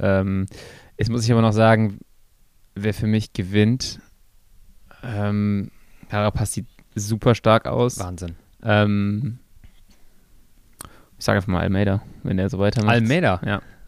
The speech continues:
Speaker 1: Weil
Speaker 2: Okay.
Speaker 1: da auch so, da sind so ein paar Etappen jetzt da, wo ich sage, pff, da kannst du auch noch mal irgendwie am Ende so einen Effort fahren von fünf Minuten. Das sind so hügeligere Etappen.
Speaker 2: Ja, ja, genau.
Speaker 1: Ähm,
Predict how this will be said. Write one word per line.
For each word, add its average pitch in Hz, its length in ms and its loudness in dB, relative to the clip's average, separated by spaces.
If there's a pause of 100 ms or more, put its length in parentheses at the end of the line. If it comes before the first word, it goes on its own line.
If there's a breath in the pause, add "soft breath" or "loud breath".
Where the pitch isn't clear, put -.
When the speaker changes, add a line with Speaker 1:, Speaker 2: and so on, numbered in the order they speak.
(140)
Speaker 1:
Weil 117 200 2
Speaker 2:
Okay. 123 100 6
Speaker 1:
da - 20 4
auch 120 160 4
so, 120 280 2 (880 loud breath)
da 123 100 -2
sind 135 200 4
so 147 80 4
ein 135 60 4
paar 131 220 2
Etappen 135 340 2
jetzt - 440 -2
da, 123 760 4
wo 117 140 2
ich 117 100 2
sage, 113 760 4
pff, - 200 -20 (140)
da - 80 -4
kannst 123 240 -2
du 117 60 -6
auch - 20 -4
noch 120 80 2
mal 113 220 2
irgendwie 117 540 2 (460)
am 101 120 -4
Ende 120 320 4
so 113 140 4
einen 110 280 2
Effort - 480 -2 (140)
fahren 113 300 -2
von 110 180 -2
fünf 117 300 -2
Minuten. 117 320 2
Das 117 100 0
sind 117 100 -2
so 110 120 4
hügeligere 107 480 2
Etappen. 123 460 0 (120)
Speaker 2:
Ja, 117 160 2
ja, 117 100 4
genau. 107 160 0
Speaker 1:
Ähm, 117 540 2